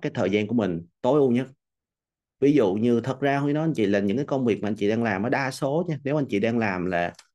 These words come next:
ờ, những cái công việc mà liên quan tới văn phòng ấy, thì nhiều khi cái việc mình làm mình có tám tiếng nhưng mà thật ra một ngày mình làm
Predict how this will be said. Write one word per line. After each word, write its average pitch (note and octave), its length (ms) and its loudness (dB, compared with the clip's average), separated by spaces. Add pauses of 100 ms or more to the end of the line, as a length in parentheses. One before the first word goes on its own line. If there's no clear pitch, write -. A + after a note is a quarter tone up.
(120)
ờ, F#2 240 -2
những F2+ 160 -2
cái C3+ 100 -2
công C3 120 0
việc G#2 160 2
mà F#2+ 80 -2
liên A2 240 0
quan A2 140 -2
tới B2+ 100 -4
văn B2+ 160 -2
phòng F2+ 240 -6
ấy, G#2+ 80 -10 (880)
thì A2 80 2
nhiều A2 260 4
khi C3+ 200 0
cái D#3 140 2
việc A2 220 2
mình F#2+ 160 0
làm F#2 200 -2
mình F2+ 120 -4
có B2 80 -2
tám E3 320 -4
tiếng D#3+ 200 2
nhưng D#3+ 80 0
mà A#2 60 -2
thật G#2 120 -6
ra G#2+ 100 -2
một G#2+ 160 -2
ngày F#2+ 180 -2
mình F#2 140 -2
làm F2+ 320 -6